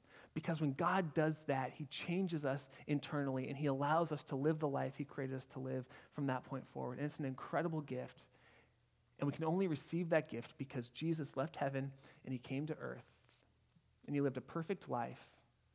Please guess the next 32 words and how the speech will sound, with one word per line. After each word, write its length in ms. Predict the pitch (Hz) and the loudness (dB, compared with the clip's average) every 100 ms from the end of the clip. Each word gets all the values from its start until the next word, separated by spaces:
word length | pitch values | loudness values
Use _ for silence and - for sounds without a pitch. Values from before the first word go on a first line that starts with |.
| _ _ - - | _ _ -20 -8
and 100 | 139 | 0
then 80 | 135 | 4
he 60 | 131 | 4
gave 260 | 131 147 | 4 4
his 140 | 180 160 | 2 4
life 220 | 147 151 | 2 2
on 80 | 151 | -2
a 40 | |
cross. 420 | 135 - 123 123 | -2 -2 -2 -2
And 60 | 131 | -2
when 120 | 156 | 0
he 100 | 175 | 0
did 220 | 147 143 | 0 0
that, 240 | 135 135 - - _ _ _ | 0 -2 -4 -16 _ _ _
he 100 | 160 | -8
took 260 | - 156 - | -2 -2 2
our 120 | 156 | 2
penalty 540 | 165 - 139 135 - 131 | 2 -2 -2 -2 -4 -8
for 220 | - 131 | -6 -2
our 120 | 135 | -2
sin 380 | 139 - 131 131 | -2 -4 -4 -4
on 200 | 135 127 | -4 -6
himself 440 | 131 143 - - 127 - - _ _ _ _ _ _ _ _ _ | -6 -8 -6 -6 -8 -18 -20 _ _ _ _ _ _ _ _ _
so 120 | - | -2
that 120 | 156 135 | 0 2
we 120 | 151 | 2
could 140 | 185 | 2
be 80 | 151 | 2
forgiven 420 | 139 123 143 156 | 0 0 2 2
of 120 | 175 | 0
our 60 | 185 | -2
sin, 400 | - - 123 127 | -2 -6 -6 -8